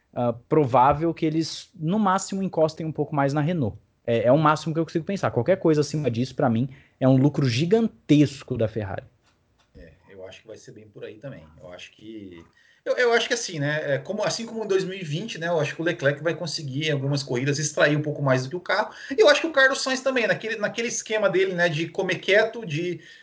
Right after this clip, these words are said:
Speaker 2: de repente, pensar na corrida como um todo, e aquela que você falou, né, ninguém fala nada, daqui a pouco ele aparece lá em quarto, porque,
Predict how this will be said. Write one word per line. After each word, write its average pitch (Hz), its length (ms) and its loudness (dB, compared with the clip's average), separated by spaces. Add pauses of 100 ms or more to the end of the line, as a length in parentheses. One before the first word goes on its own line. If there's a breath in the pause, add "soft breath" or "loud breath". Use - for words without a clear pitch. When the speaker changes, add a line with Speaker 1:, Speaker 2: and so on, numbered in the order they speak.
(120)
Speaker 2:
de 135 240 2
repente, 170 340 0
pensar 185 380 0
na 180 80 0
corrida 160 400 -2
como 180 240 -6
um 180 60 -10
todo, 220 360 0
e 233 100 0
aquela 214 240 2
que - 80 -16
você 214 120 -8
falou, 180 320 2
né, 160 80 2
ninguém 170 240 -6
fala 185 240 -4
nada, 202 160 0
daqui 196 120 0
a 190 60 4
pouco 190 220 -4
ele 202 180 6
aparece 190 340 2
lá 190 100 -2
em 202 80 -6
quarto, 160 360 2
porque, 165 500 -6